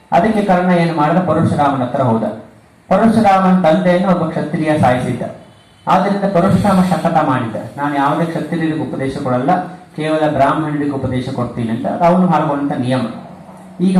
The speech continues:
ಪರಶುರಾಮನ ವಿದ್ಯೆ ಪಡಿಬೇಕು, ಸುಳ್ಳು ಹೇಳ್ದ, "ನಾನು ಬ್ರಾಹ್ಮಣ ಕುಲದಲ್ಲಿ ಹುಟ್ಟಿದ್ದೀನಿ" ಅಂತ. ಕೊನೆಗೆ ಅದು ಸುಳ್ಳು ಅಂತ ಗೊತ್ತಾದ್ಮೇಲೆ ಪರಶುರಾಮನಿಂದ ಕೂಡ ಶಾಪ ಪಡೆದ. ಈಕೆ ಇದು ಕರ್ಣನ ಕತೆ. ಇಂಥ ಕರ್ಣ ಯಾವಾಗ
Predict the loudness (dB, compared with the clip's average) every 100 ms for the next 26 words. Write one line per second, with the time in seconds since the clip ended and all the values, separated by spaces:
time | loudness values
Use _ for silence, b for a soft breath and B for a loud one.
0 | 2 4 4 4 4 4 2 2 0 2
1 | 2 0 -2 -2 0 2 2 2 2 2
2 | 0 -4 -8 -6 -4 0 0 2 -2 -4
3 | -6 -4 -6 -4 -2 0 0 -4 -8 -12
4 | -16 B B -2 2 4 2 2 2 2
5 | 0 -2 -4 0 2 2 0 -2 0 -2
6 | 0 0 0 0 -2 -4 -4 -2 0 -2
7 | -4 -4 -4 -6 -8 B B B -2 0
8 | 2 2 2 0 0 0 0 0 -2 -4
9 | -10 -16 -20 _ _ _ -4 2 2 4
10 | 4 4 4 2 2 2 -2 -4 -2 2
11 | 4 4 4